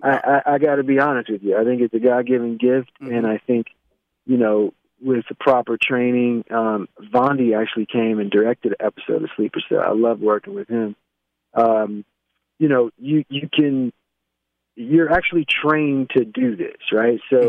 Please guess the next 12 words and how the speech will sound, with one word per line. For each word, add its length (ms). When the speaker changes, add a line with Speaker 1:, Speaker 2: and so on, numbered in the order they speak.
Speaker 2:
Mm-hmm. 680
Speaker 1:
um, 420
the 100
key 320
is 180
to 80
find 600
something 600
that 220
you 160
can 200
relate 460